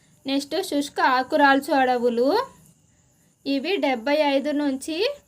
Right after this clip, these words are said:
వంద సెంటీమీటర్ల వర్షపాతం ఉన్న ప్రాంతాల్లో పెరుగుతాయి.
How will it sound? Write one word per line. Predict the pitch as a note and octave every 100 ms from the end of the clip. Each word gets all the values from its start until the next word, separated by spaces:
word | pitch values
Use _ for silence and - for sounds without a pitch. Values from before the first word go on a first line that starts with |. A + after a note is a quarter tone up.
| -
వంద | C4 C4+
సెంటీమీటర్ల | F#4+ D#4 C4+ D4 C#4+ C#4+ C#4+ D4
వర్షపాతం | C4+ B3 A#3 C4+ C#4 C4 C4+ C#4
ఉన్న | C4+ C4
ప్రాంతాల్లో | C4+ C4+ A#3 A#3 C4 C4
పెరుగుతాయి. | C4 B3+ A3+ A#3+ B3+ A3+ G#3+ A#3